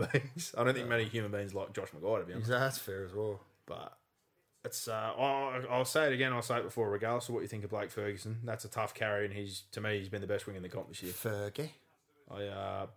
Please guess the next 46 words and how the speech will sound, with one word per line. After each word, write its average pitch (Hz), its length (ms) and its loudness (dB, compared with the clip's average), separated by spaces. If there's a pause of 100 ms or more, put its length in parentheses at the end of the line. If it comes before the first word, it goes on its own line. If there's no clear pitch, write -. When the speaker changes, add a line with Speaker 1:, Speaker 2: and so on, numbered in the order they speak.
(160)
Speaker 1:
Parramatta 117 600 4
have 113 100 -4
identified 107 540 2
that 107 80 0
they 104 240 2 (140)
desperately 110 460 2
need 104 200 -2
some 101 140 -6
yardage, 104 540 0 (100)
and 101 360 -6
buying 104 280 0
him's 98 200 -6
pretty 92 220 -8
smart, 95 280 -4
I 87 60 -4
think. 120 140 -4 (1120)
I 107 60 -2
don't 107 160 0
think 110 160 -6
they 104 120 0
overinvested, 98 720 0
given 104 200 -2
the 98 80 -4
winger 101 220 -2
market 95 360 -4
either. 95 180 -2 (1160)
Speaker 2:
No, 113 120 -8
that's 123 160 -8
fair. 117 240 -8 (680)
Speaker 1:
Half 123 260 2
a - 20 -2
million 110 220 2
dollars 104 320 4
for - 80 -8
the 104 60 -4
best 101 220 0
yardage 104 300 2
winger 101 240 -4
this 95 220 -4
year, 98 200 0
I, 98 220 -4
I 98 40 -6
think 95 120 -8
that's 90 140 -10
pretty 92 200 -6
fair. 90 260 -4